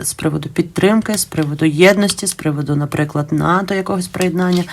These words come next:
Тобто такі якісь гучні заяви, вони можуть звучати, це буде дуже красиво,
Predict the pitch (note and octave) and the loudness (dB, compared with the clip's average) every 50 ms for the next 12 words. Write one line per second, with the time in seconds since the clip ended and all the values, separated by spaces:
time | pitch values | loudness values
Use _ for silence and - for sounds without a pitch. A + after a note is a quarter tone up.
0 | - - - - - - - - - - - - - F#3 F#3 - G3 F3+ E3 E3 | -10 -10 -12 -12 -14 -16 -8 -4 -4 -4 -2 -4 -4 -4 -2 2 4 4 4 4
1 | E3 F3 D#3+ C#3+ D#3+ F3 F#3 - - - F#3 F3+ F3 E3 D3+ - C3 D3 C#3+ D#3+ | 2 0 0 2 2 2 2 2 2 4 6 6 6 4 2 0 -2 -2 0 0
2 | D#3+ D#3 F#3 G3+ A3 A#3+ A3+ A3+ A3+ A3 - D3+ D#3+ E3 E3 E3 E3 E3 E3 D#3 | 0 2 2 4 4 4 2 0 -2 -2 0 2 4 4 4 4 4 2 2 2
3 | D3 - C#3+ D3 D3+ D3+ D3+ - - G#2+ A#2+ - - F3+ - - D3+ D3+ D#3+ D#3 | 0 -4 -4 -4 -4 -4 -2 0 0 2 0 0 -2 -4 -6 -4 -4 -2 -2 -2
4 | D#3 C#3 - D#3 D#3 C#3+ C#3 - - - - - - - E3+ F3+ G3+ G#3 A#3 | -2 -2 -2 -2 -2 -2 -4 -6 -8 -8 -8 -6 -4 -2 0 0 0 0 -2